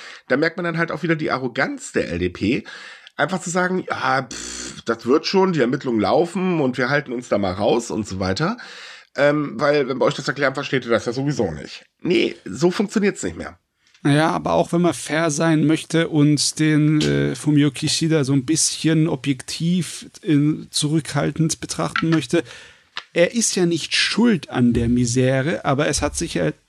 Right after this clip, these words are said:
Speaker 2: definitiv erwiesen, dass er der Misere nicht gewachsen ist. Jetzt muss
Speaker 1: Ja.
Speaker 2: man natürlich sagen, das ist ein Problem, das kein Politiker wirklich so einfach locker besiegen hätte können. Also das ist, äh, aber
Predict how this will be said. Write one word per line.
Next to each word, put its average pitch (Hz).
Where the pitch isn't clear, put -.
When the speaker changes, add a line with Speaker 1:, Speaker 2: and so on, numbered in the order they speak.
Speaker 2:
definitiv 143
erwiesen, 143
dass 147
er 143
der 131
Misere 123
nicht 123
gewachsen 117
ist. -
Jetzt 151
muss 165
Speaker 1:
Ja. 120
Speaker 2:
man 151
natürlich 143
sagen, 143
das 127
ist 127
ein 123
Problem, 127
das 120
kein 131
Politiker 123
wirklich 135
so 131
einfach 127
locker 135
besiegen 131
hätte 117
können. 139
Also 131
das 120
ist, -
äh, 58
aber -